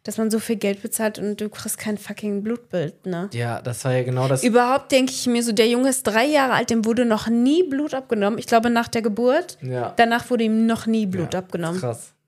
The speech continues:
Speaker 2: Also das, was wir hier an Leistung, klar, klar, wenn du Krebs hast und so, aber, ne, was Schlimmes, aber so für, wenn du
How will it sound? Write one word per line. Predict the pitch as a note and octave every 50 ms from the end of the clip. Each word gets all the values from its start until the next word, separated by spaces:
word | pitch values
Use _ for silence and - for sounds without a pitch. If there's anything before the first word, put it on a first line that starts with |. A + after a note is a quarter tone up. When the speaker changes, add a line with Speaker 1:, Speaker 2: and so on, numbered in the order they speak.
| _ _
Speaker 2:
Also | - A2+ G#2+ A2+
das, | G#2 A#2 A#2+ A#2+ - - - - -
was | B2+ A2+ - -
wir | C3+ C3
hier | B2+ B2+ B2
an | A#2+ A#2+
Leistung, | A#2+ B2+ C3 C3 - - C#3+
klar, | C3+ - - C#3+ D3 D3+ D3+ - - -
klar, | - D3 C#3+ D3+
wenn | C#3 C3 B2
du | B2 A#2+ A#2 A#2 - - _ _ _ -
Krebs | - C#3+ C#3+ C#3 - -
hast | D3+ C#3 C#3+
und | C#3+ C#3 C#3
so, | - D#3 D3+ D3 D3 - _ _ _ _ _ _ _ _
aber, | - A2 G#2 G#2 G2+ G2 - - - - _ _ _ _ _
ne, | - C3 C3+ D3 E3+ F3+ F#3 - - _ _ _
was | - G#2+ G#2+
Schlimmes, | - - D3 C#3+ D#3 D#3+ D#3 - -
aber | - A2 A2+ G#2+
so | G#2+ A#2+
für, | A2 - - B2 B2 A#2 A2 G#2+ G#2+
wenn | A#2 A2+
du | A#2 A#2 A#2 A2 A2 - -